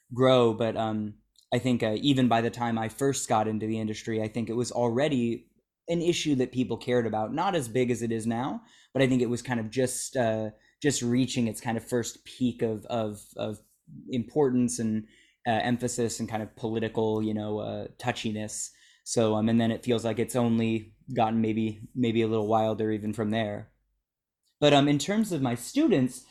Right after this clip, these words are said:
that is something where I think I have seen, you know, if I look over the last four or so years, I do think I've seen every year that's become a bigger and bigger thing among students. Um, you know, I don't have any hard facts or figures about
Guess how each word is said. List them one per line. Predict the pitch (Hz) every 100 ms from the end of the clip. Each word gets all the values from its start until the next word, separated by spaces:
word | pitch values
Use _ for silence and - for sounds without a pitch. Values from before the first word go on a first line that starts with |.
| _
that | 233 254
is | 240 156
something | 151 131 127
where | 127
I | 127
think | 151 139
I | 131
have | 120 127 127 120
seen, | - 127 117 117 117 110 _ _ _
you | 131
know, | 117 113 110 110
if | 123
I | 117
look | 113 113
over | 117 110
the |
last | 113 113 - -
four | 120 117 113
or |
so | 113 117 113
years, | 113 113 113 - - -
I | 139
do | 139 143
think | 135 120
I've | 113
seen | - 120 113
every | 123 117 107 117
year | 110 110 110 110 113 123 120 _ _ _ -
that's | 127 123 -
become | - 120 127 117 110
a |
bigger | 110 113 113
and | 113 110
bigger | 110 113
thing | 107 117 113 113
among | 117 113 113 117
students. | - 131 127 151 143 - - - _ -
Um, | 117 107 104 104 - _ _ _ _ _
you | 139
know, | 120
I | 123
don't | 135 127
have | 120
any | 123 120
hard | 110 117 110
facts | 120 117 - 120
or |
figures | 110 120 110 113 110
about | 110 113 113 113 -